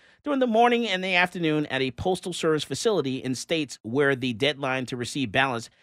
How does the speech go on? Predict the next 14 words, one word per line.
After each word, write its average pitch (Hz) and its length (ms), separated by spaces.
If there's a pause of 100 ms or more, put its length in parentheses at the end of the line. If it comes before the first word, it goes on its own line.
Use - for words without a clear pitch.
(100)
has 127 180
been 123 140
extended 139 520
due 143 160
to 127 140
the 123 100
coronavirus 120 640
pandemic. 92 420 (580)
Now, 98 300
about 113 260
a 98 60
hundred 202 320
and 165 100
fifty 165 380